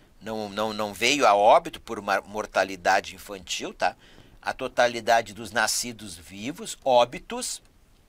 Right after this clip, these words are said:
óbitos, mortes,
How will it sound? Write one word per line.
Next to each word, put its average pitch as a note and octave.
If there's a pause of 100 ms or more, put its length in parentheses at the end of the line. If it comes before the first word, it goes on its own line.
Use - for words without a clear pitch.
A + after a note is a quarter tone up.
(720)
óbitos, C3+ (480)
mortes, G#2+